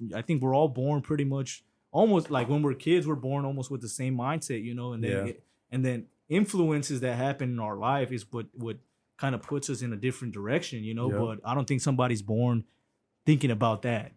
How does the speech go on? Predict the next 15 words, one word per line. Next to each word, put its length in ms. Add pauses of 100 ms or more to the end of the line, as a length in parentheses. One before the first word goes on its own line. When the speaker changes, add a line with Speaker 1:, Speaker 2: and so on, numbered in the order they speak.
Speaker 1:
you 140
know? 280
Speaker 2:
Yeah. 260 (540)
Speaker 1:
So 520
I'm 160
telling 300
you, 120
bro, 400
I 140
think 320
eventually 520
that 180
shit's 160
gonna 160
happen. 460